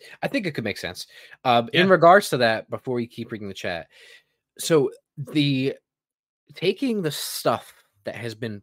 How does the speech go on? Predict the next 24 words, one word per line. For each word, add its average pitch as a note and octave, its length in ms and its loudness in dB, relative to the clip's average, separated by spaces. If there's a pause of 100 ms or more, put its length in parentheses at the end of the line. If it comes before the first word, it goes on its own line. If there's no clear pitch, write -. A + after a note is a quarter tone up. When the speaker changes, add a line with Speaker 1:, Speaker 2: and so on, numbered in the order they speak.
Speaker 1:
pushed - 640 -8
on G#2+ 120 -10
the G#2 60 -10
premium B2 500 -8
tier G2 240 -10
of F2+ 100 -14 (220)
PlayStation - 540 -14
Plus, - 400 -20 (400)
Speaker 2:
Mm-hmm. A2+ 140 -12 (480)
Speaker 1:
it, A2 180 -10
you G#2 120 -16
think A2 200 -8
Ape A2 240 -8
Escape. - 320 -18 (500)
You G#2+ 100 -12
know - 20 -6
what D3+ 100 0
else G#3+ 200 0
I G#3 80 -6
think? G#3 320 -6
I - 60 -14
think B2 260 -8
Siphon G#2 440 -6
Filter. - 380 -20